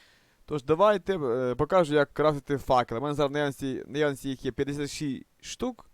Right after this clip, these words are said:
І є планки. Планки крафтяться з досок. Ось та-, ось так. Оп, і доски є.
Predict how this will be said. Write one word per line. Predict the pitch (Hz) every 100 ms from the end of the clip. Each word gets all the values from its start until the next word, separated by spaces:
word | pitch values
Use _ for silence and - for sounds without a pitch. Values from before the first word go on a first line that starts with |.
| _ _ _ _ _ _
І | - 147
є | 202
планки. | - 143 123 117 110 - 95 -
Планки | 170 185 160
крафтяться | 160 170 156 - 139
з |
досок. | 113 127 107 107 104
Ось | 113
та-, | - 120 -
ось | - 160
так. | - 104 92 _ _ _ _ _ _ _ _
Оп, | - -
і |
доски | 120 127 123 123
є. | 110 92